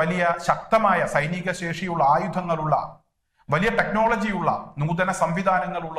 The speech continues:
ഒരു രാജ്യമാണ്. ഈ അമേരിക്ക ഒറ്റക്കല്ല, അമേരിക്കയോടൊപ്പം ഒരുപാട് രാജ്യങ്ങൾ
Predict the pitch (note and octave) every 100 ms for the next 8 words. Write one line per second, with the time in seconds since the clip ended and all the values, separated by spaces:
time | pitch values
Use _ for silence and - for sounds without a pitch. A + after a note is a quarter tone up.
0 | D3+ D3+ C3+ C3 B2 G#2 - - _ _
1 | E3 E3 E3+ G3 G3+ G#3+ A3+ G3+ D3+ D#3
2 | - G#3 E3+ B2+ C#3 F3 F#3 G3 G3 F3
3 | E3 F3+ C#3+ C#3 E3+ G3+ A#3 A#3 F#3 F3+
4 | F3+ F#3 D#3